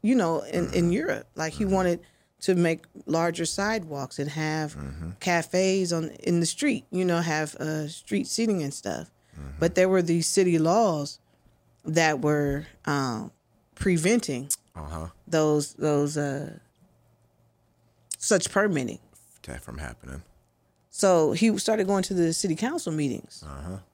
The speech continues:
Speaker 1: And he asked, you know, "W-, what's up with these laws?"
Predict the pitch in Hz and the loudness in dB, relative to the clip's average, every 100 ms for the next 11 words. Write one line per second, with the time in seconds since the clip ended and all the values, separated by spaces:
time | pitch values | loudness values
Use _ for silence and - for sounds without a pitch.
0 | _ _ _ _ _ _ _ - 190 196 | _ _ _ _ _ _ _ 0 2 2
1 | 131 - 294 190 - - _ - 214 226 | 0 0 0 -2 -6 -16 _ -2 0 2
2 | 214 - _ _ - 156 156 - 160 202 | 0 -4 _ _ -10 -8 -8 -8 2 2
3 | 240 262 226 220 220 196 - 403 - - | 4 2 2 0 0 0 0 0 -2 -6